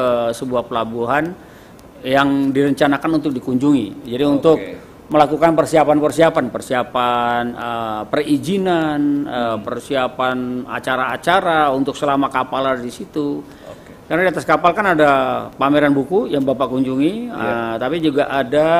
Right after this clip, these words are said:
Speaker 1: eh, kegiatan-kegiatan kayak seminar untuk
Speaker 2: Hmm.
Speaker 1: pendeta, seminar untuk pemuda dan lain-lainnya. Terus banyak kegiatan juga di onshore, kita ke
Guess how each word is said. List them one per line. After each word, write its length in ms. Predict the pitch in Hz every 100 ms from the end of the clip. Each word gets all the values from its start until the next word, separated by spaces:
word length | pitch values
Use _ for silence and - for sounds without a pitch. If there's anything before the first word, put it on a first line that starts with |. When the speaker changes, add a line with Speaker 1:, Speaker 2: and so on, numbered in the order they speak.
| 170 -
Speaker 1:
eh, 480 | - 143 139 135 131 123 - - - - -
kegiatan-kegiatan 840 | 120 123 131 143 135 127 135 127 123
kayak 400 | 135 123 120 117
seminar 920 | - 139 139 151 131 127 123 123 120 123
untuk 280 | 117 123 117
Speaker 2:
Hmm. 80 | 107
Speaker 1:
pendeta, 420 | 127 131 123 120 117 113
seminar 360 | 107 127 127 123
untuk 180 | 113 117
pemuda 440 | 120 120 131 127
dan 180 | 131 113
lain-lainnya. 760 | 110 113 113 135 139 135 123 127 - - - - -
Terus 160 | 151
banyak 320 | 135 139 147 147
kegiatan 500 | 135 139 135 143 139
juga 440 | 139 131 139 131
di 140 | 127 135
onshore, 840 | 135 143 143 143 135 131 123 123 113
kita 420 | 127 - 120 113
ke 200 | -